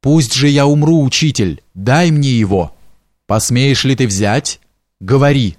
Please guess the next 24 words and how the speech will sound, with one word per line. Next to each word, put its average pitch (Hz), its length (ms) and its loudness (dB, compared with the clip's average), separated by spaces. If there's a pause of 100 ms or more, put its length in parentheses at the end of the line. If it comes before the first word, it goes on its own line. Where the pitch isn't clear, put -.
(120)
говори 160 460 0
же. 104 280 -4 (720)
Что - 280 -2
я 214 100 4
могу 123 260 0
сказать? - 760 -2
Я 151 260 0
не 180 120 2
умею. 104 600 0 (540)
И 131 80 0
хорошо 185 400 0
ли 240 100 0
говорить 190 440 0
об 104 160 0
этом? 95 380 -2 (600)
Прислушайся 220 680 -2
к - 60 -6
вечерней 185 500 0
тишине. 127 580 -2 (320)
Она 120 300 0
лучше 131 280 0
всяких 131 400 -2
слов 139 360 0
говорит. 101 500 -2